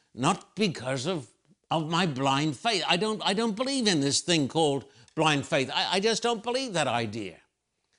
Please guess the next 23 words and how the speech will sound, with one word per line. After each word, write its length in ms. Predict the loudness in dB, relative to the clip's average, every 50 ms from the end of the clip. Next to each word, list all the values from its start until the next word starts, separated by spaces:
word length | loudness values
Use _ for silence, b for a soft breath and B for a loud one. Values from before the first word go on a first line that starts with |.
| _ _ _ _ _ 2
I 140 | 2 2
know 120 | 4 4 2
we're 260 | 2 2 2 4 4
often 280 | 4 2 0 -2 -4 -4
criticized 680 | -2 -2 -2 0 -2 0 0 0 0 0 -2 -4 -4 -2
as 160 | 0 0 0
Christians 600 | 2 2 2 2 2 0 0 0 0 0 -2 -4 -8 b b b b
because 320 | b 2 4 4 2 2 2
people 320 | 0 0 0 2 0 0
say, 240 | 2 2 2 2 2
atheists 500 | 2 2 2 2 0 -2 -2 0 0 0
say 160 | 0 -2 -2
to 140 | 0 0 0
us, 160 | 0 -2 -4 b b b b b
"You've 180 | 2 2 2 2
got 180 | 0 0 0
blind 300 | 0 0 0 0 0 -2
faith." 240 | -2 -2 -2 -2 -2
That's 180 | -4 -6 -4 -4
what 160 | -6 -6 -6
Richard 360 | -8 -8 -2 -2 -2 -2 0
Dawkins 500 | 0 0 0 0 -2 -2 -2 -2 -2 -2
says. 480 | 0 0 0 -2 -4 -8 -14 -18 -20